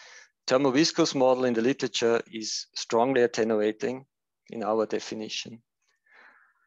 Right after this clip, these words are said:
A model which we developed, which is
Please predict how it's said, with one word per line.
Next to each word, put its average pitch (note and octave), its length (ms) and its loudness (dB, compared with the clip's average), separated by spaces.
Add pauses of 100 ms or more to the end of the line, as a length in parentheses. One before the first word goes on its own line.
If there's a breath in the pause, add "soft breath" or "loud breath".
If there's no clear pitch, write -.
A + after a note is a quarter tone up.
(240 soft breath)
A B2 80 -2
model C3 360 4
which B2 260 0
we C#3+ 100 4
developed, C3 720 2 (580 loud breath)
which A2 260 -6
is G#2+ 300 -4